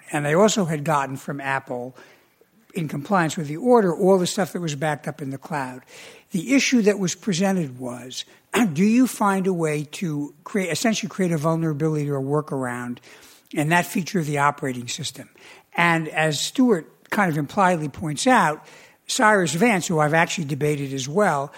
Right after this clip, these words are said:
had stacked up a few hundred requests to have phones broken with that system too. So the reality is, once that vulnerability was created, it was gonna be in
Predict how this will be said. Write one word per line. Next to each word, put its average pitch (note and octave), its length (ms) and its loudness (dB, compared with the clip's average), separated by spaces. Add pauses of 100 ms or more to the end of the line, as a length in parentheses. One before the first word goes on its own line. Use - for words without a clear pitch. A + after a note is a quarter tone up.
(140)
had F#3+ 240 0
stacked - 480 2
up G#3 180 -2
a E3+ 60 -6
few G#3 280 0
hundred G#3 520 0
requests E3+ 760 0 (340)
to A3+ 100 2
have F3 260 4
phones F#3 460 2
broken F3 440 0
with D#3 140 -4
that D#3 320 -4
system D#3 400 -6
too. C3 360 -8 (340)
So G#3+ 180 -4
the E3 140 -2
reality G3 720 4
is, D#3 260 0 (320)
once G3 400 2
that G#3+ 220 2
vulnerability E3+ 640 0
was D#3 160 -6
created, F3 560 -2
it C#3+ 120 -6
was C#3+ 160 -6
gonna D#3 260 -4
be D#3 240 -6
in D3 160 -8